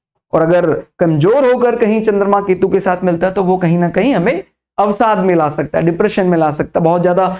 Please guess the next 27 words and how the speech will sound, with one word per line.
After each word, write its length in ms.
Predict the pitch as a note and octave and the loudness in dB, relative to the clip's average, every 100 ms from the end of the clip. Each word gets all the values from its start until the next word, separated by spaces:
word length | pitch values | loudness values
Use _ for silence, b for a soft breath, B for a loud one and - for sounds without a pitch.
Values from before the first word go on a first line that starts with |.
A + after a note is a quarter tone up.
| B | B
सोच 340 | - A#3 B3 | -2 0 2
नहीं, 140 | A#3+ A#3+ | 2 2
एक 140 | G#3+ | 2
बात 220 | A3 G#3+ | 0 0
पर 100 | A3+ | 0
बहुत 240 | G3+ F#3+ G3+ | 0 0 2
ज्यादा 180 | G3+ F#3+ | 0 0
विचार 320 | E3 E3+ E3 | 0 0 0
करने 200 | E3 D#3+ | 0 0
लग 140 | D3+ | 0
जाता 220 | D3 C#3+ | 0 0
है 60 | D3 | 0
व्यक्ति। 260 | C#3 D3 G#3 - _ _ _ _ _ _ _ D3 | -2 -4 -8 -8 _ _ _ _ _ _ _ -4
तो 40 | |
गज 200 | E3 G3+ | -2 0
केसरी 400 | A3+ A3+ A#3 G#3+ | -2 0 0 2
योग 360 | F#3 F#3+ G3+ B B _ | 2 2 -2 B B _
हमारे 340 | - D#3+ F3 F#3+ | 0 2 2 0
कुंडली 540 | F#3 E3+ F3+ F#3 F#3+ | 0 0 0 0 -2
के 260 | F#3 F#3+ G3+ | 0 0 0
कई 840 | G3+ - A3 C4 C#4+ D4 C#4 C#4 - D#3 | -4 -2 0 2 2 2 0 -4 -6 -2
दोषों 360 | F3+ F3+ F#3+ | 0 0 0
को 420 | F#3 G3+ C4 - - | 2 0 0 -2 -2
नष्ट 300 | D3+ D#3 G3 | -2 -2 -2
कर 160 | F#3+ | -2
सकता 400 | F#3 G3 F3 G#3 | 0 -4 -2 -2
है, 220 | G#3+ C#4+ | 0 -2